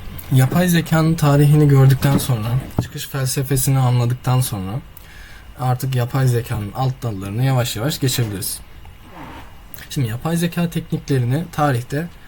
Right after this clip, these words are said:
biraz az çok anlamaya çalışmıştık. Bunların hepsi aslında birer yaklaşımlara dayanıyor. Ve bu yaklaşımların, tekniklerin gelişmesiyle günümüzde birbiriyle ilişkili iki önemli alt dal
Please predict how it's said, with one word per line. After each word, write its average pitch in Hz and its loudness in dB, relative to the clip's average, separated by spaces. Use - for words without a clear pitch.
biraz 135 -4
az 151 -4
çok 123 -6
anlamaya 135 0
çalışmıştık. 120 -6
Bunların 143 -2
hepsi 160 -2
aslında 151 -2
birer 139 0
yaklaşımlara 127 0
dayanıyor. 98 -6
Ve 123 -2
bu 196 0
yaklaşımların, 135 -2
tekniklerin 131 -2
gelişmesiyle 127 0
günümüzde 135 2
birbiriyle 123 2
ilişkili 131 -2
iki 160 -6
önemli 110 0
alt 127 -2
dal 127 -2